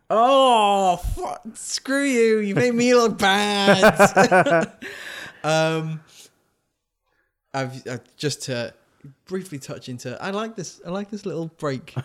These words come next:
for, <laughs> for that to me. I don't know why. Uh, are you happy that a Welsh team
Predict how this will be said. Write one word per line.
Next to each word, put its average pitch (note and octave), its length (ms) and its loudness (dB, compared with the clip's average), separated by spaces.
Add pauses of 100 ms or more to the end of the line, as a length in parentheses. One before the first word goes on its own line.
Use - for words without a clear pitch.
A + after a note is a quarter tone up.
(240)
for, D3 220 -8
<laughs> E3 160 -4
for - 400 -2
that - 240 -2
to G3+ 80 -2
me. E3 100 0
I D3 140 -2
don't F#3+ 220 -2
know G#3 100 0
why. F3+ 160 -2 (500)
Uh, D#3+ 280 0
are D#3 100 0
you E3 120 -2
happy D#3+ 360 -8
that C3+ 220 -4
a C3 80 -6
Welsh C#3 440 -4
team C3 560 -8